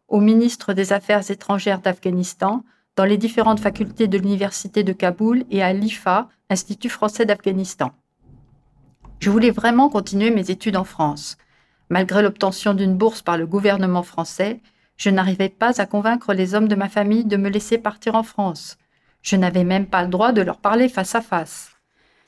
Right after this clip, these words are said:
Mes dix ans de vie commune avec un mari pour qui je n'avais aucun sentiment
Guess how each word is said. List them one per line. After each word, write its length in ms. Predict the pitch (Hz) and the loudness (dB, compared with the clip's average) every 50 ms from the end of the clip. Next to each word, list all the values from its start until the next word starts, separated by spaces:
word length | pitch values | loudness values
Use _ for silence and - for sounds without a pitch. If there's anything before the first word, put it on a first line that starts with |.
| _ _ _ _ _ _ _ _ _ _ _ _ _ _ _ _ - | _ _ _ _ _ _ _ _ _ _ _ _ _ _ _ _ 2
Mes 120 | 190 196 | 2 2
dix 240 | 180 208 262 269 254 | 6 6 6 6 8
ans 120 | 269 269 | 8 6
de 100 | 254 240 | 8 6
vie 180 | 233 214 240 226 | 6 4 2 2
commune 340 | - 240 226 226 233 233 226 | 4 4 6 6 6 6 6
avec 260 | 208 196 208 202 - | 4 4 2 0 0
un 80 | 202 196 | 0 0
mari 360 | 196 196 190 - 214 220 226 | 2 0 0 2 0 0 0
pour 280 | 220 - - 185 - | -2 -4 -6 -8 -6
qui 120 | _ - 214 | _ -2 -2
je 140 | 208 - 185 | 0 2 0
n'avais 260 | 180 180 170 180 - _ | 0 2 0 -2 -2 _
aucun 280 | - 254 247 - 240 226 | 0 0 2 2 0 0
sentiment 600 | - - 208 202 - 202 190 185 190 208 208 | 0 -2 -4 -4 -2 -2 0 0 0 -2 -4